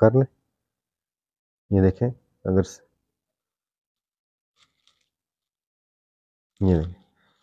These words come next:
ये जितना भी हमारा ये इंच टेप, मतलब ये part बन रहा है, ये हमारा आठ इंच से एक सूत्र कम बन रहा है।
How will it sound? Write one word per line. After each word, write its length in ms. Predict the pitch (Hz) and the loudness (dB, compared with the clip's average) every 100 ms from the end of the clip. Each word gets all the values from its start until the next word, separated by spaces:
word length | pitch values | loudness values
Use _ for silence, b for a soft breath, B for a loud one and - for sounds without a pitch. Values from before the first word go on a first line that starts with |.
| - | 2
ये 120 | 110 110 | 8 10
जितना 340 | 117 127 143 | 8 10 10
भी 120 | 147 | 10
हमारा 280 | 139 123 120 | 10 8 8
ये 160 | 120 120 | 8 6
इंच 180 | 113 113 | 2 -4
टेप, 280 | - 110 107 | -6 -10 -4
मतलब 340 | 107 - 107 | -4 0 4
ये 120 | 110 107 | 4 6
part 260 | 104 104 98 | 8 6 4
बन 180 | 98 104 | 0 4
रहा 120 | 120 | 2
है, 100 | 123 120 | 0 0
ये 140 | 107 | 2
हमारा 300 | 107 104 104 | 6 8 8
आठ 140 | 104 113 | 6 2
इंच 140 | 104 107 107 - - | 0 2 0 -4 -14
से 340 | - - 107 104 | -14 -2 2 2
एक 100 | - | 0
सूत्र 320 | 107 - 107 - | -4 0 0 2
कम 220 | 98 95 | 2 2
बन 140 | 87 85 | 2 0
रहा 180 | |
है। 60 | 85 | -4